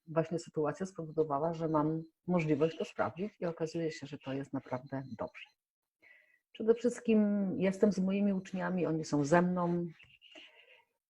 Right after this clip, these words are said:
y, uczymy się matematyki, ale przede wszystkim też jesteśmy, mm, w relacji ze sobą, czyli rozmawiamy o tym, co nie, nie,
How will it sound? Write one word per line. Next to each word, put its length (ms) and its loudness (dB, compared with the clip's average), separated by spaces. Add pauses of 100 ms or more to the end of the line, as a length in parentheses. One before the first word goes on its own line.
y, 380 4
uczymy 380 0
się 140 -4
matematyki, 800 0
ale 320 -2
przede 280 -4
wszystkim 420 -8
też 540 -4
jesteśmy, 800 -4
mm, 520 -2 (580)
w 20 -6
relacji 480 4
ze 120 -2
sobą, 440 2
czyli 240 -8
rozmawiamy 500 0
o 60 -2
tym, 180 -4
co 140 -10
nie, 160 -4 (100)
nie, 200 -4